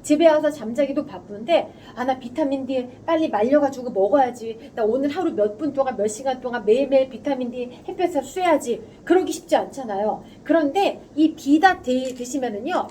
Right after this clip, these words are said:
비닷 나이트고요. 이 비닷 데이 드시면은 그 권장량에 해당되는 부분이 좀 들어있기 때문에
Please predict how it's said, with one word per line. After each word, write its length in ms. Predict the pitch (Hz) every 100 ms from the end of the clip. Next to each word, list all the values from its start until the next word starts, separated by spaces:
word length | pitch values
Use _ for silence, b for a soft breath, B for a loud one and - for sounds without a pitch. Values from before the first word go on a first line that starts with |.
| -
비닷 340 | 285 359 359 220
나이트고요. 800 | 208 214 - 220 - 339 427 -
이 120 | 240
비닷 360 | - 247 311 311
데이 240 | 233 269
드시면은 640 | 262 208 247 208 349 285 - B B -
그 400 | 277 277 262 254
권장량에 720 | 247 277 415 415 392 359 359
해당되는 420 | 359 349 311 294
부분이 340 | 240 202 240
좀 140 | 240 247
들어있기 500 | 262 311 262 285 294
때문에 600 | 269 302 302 294 320